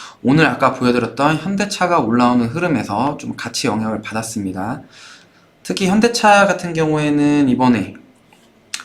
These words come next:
지금 아반떼가 이제 완전히 풀체인지된 모델로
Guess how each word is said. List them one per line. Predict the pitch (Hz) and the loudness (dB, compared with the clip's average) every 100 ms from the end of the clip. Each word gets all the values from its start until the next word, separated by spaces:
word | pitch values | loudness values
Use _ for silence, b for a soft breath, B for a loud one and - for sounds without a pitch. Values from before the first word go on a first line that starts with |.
| - | -18
지금 | - 123 127 131 127 127 123 123 | -8 -2 0 2 2 2 0 -2
아반떼가 | - 135 175 170 160 156 160 170 175 | 0 2 2 2 4 4 4 2 2
이제 | 135 123 120 123 120 - | -2 0 0 0 -2 -8
완전히 | 131 123 123 135 160 | -8 -2 0 0 0
풀체인지된 | - 214 - 220 196 165 156 127 | -2 -4 2 2 2 2 0 0
모델로 | 113 117 117 131 160 180 185 | 0 0 2 2 2 0 -2